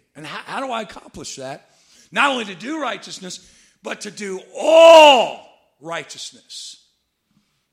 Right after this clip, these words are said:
Every I dotted, every T crossed. But he doesn't stop there. He says to fulfill all righteousness. See, that, so that's not just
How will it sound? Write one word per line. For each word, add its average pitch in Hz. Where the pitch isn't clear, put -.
Every 185
I 135
dotted, 110
every 175
T 139
crossed. -
But 175
he 220
doesn't 226
stop 226
there. 277
He 254
says 190
to 190
fulfill 226
all 165
righteousness. 147
See, 214
that, 156
so -
that's 165
not 202
just -